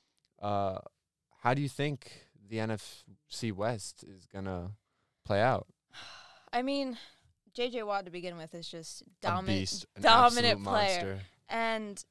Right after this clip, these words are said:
Speaker 2: now, like, their defense is gonna be stacked
Speaker 1: Exactly.
Speaker 2: with Chandler Jones. Like, that's gonna be
Speaker 1: On the other side of the line, that's gonna
Speaker 2: that's
Speaker 1: be
Speaker 2: gonna be
Speaker 1: absolutely crazy.
Speaker 2: insane. But, like, <sighs> I don't know. Obviously, football, defense and offense, there has to,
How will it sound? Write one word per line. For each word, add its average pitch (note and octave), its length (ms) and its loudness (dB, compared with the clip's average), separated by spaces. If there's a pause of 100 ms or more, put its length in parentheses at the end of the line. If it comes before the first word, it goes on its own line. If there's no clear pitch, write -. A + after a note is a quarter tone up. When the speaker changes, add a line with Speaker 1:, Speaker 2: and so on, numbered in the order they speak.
(480)
Speaker 2:
now, A3 280 -4
like, G3 200 -6
their G#3 120 -10
defense G3 400 -12
is E3 100 -14
gonna F3 200 -12
be D#3 440 -14
stacked - 1080 -6
Speaker 1:
Exactly. F#3+ 500 -4
Speaker 2:
with F#2 120 -14
Chandler F3+ 300 -4
Jones. E3 380 -6
Like, E3 240 -10 (100)
that's F#3 220 -14
gonna G3+ 160 -8
be A2 60 -4
Speaker 1:
On A2 80 0
the A2 80 2
other G#2+ 160 0
side G#2 180 2
of G2 60 -2
the G2+ 60 -2
line, G2+ 300 -2
that's - 140 -8
gonna - 140 4
Speaker 2:
that's G2 100 -2
Speaker 1:
be - 40 0
Speaker 2:
gonna B3+ 140 2
be A#3 100 -4
Speaker 1:
absolutely G#3 280 -4
crazy. F3+ 120 -2
Speaker 2:
insane. E3+ 580 -4 (320)
But, A3+ 160 2
like, G#3+ 320 2 (840)
<sighs> - 540 -14
I A3 60 0
don't A#3+ 120 -2
know. G3 280 -2 (360)
Obviously, B3 600 0
football, F#3+ 460 -6 (500)
defense G3 260 -8
and G3 80 -8
offense, F3+ 440 -10
there F#3+ 120 -6
has F#3 240 -12
to, - 160 -16